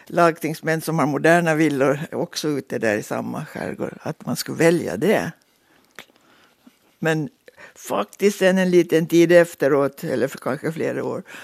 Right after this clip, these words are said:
så var det ett program om, om, om Kekkonen, och då var det bilder från hans barndomshem. Så tänkte jag, ja, no, det påminde om våran stuga.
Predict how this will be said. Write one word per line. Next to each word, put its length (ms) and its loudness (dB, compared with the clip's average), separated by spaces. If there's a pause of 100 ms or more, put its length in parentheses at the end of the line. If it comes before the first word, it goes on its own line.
(280)
så 160 -2
var 120 4
det 80 8
ett 160 2
program 440 2
om, 260 -2
om, 440 -4
om 220 -4
Kekkonen, 760 0
och 380 -4
då 200 6
var 140 6
det 160 8
bilder 420 4
från 180 -2
hans 160 -4
barndomshem. 840 -2 (300)
Så 160 -10
tänkte 320 -2
jag, 100 -4
ja, 120 -2
no, 240 0 (680)
det 120 -4
påminde 560 2
om 120 2
våran 260 2
stuga. 420 -6